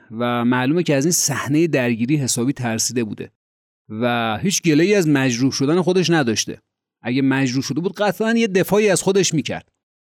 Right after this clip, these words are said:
بعدم چاقویی که دست علی بوده کاملاً تو اختیار خودش بوده و بعد اینکه رسول میفته و پرت می‌شه به بیرون شروع می‌کنه زدن مریم.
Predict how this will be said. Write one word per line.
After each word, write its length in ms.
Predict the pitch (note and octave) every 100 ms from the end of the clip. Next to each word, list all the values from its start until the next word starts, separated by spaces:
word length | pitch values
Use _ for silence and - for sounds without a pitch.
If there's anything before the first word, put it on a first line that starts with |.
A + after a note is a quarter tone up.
| _ _ _ _ _
بعدم 480 | F#3 A#3 C4 C#4 A#3+ -
چاقویی 640 | - - F#3+ F#3 F#3 C4
که 140 | A3+ A#3+
دست 380 | F#3+ D#3+ - E3 D#3 D3+ D3 A#2+ -
علی 240 | D3+ D#3
بوده 240 | C#3+ D3 A3
کاملاً 640 | - - D#3 D#3 D#3 G#3
تو 140 | -
اختیار 440 | D3+ - - D3+ G3
خودش 400 | - F#3+ E3+ -
بوده 440 | C3 C3+ C3 B2 B2
و 320 | B2 A#2+ A2+ - _ _ _ -
بعد 240 | D#3 F#3+
اینکه 580 | G3+ G3+ D#3+ F#3 F#3+ F#3 A#2
رسول 400 | C3+ C3 - D3
میفته 800 | C#3 C#3 C#3 - - E3 F#3 F#3+ - _
و 260 | B2 C3 C3 - -
پرت 400 | - F#3 G3+ D3+
می‌شه 200 | C3 C3+
به 120 | C3
بیرون 520 | B2+ C3 F3 G#3 G3+ - _ _ _ _ _ -
شروع 240 | F#3+ G#3+
می‌کنه 380 | A#3 G#3 G#3+ G#3
زدن 760 | D#3 D#3 C#3+ F3 F#3 F3+ F3 E3+ - -
مریم. 440 | B2 A#2+ A#2 G#2